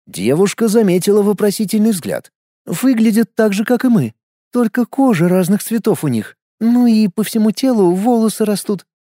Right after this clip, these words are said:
Прямо как у животных. Живут лет». Она замялась. «Сто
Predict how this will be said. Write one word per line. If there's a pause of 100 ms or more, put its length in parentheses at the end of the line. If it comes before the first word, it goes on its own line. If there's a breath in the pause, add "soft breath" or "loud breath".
(220)
Прямо
как
у
животных. (380)
Живут
лет». (560)
Она
замялась. (340)
«Сто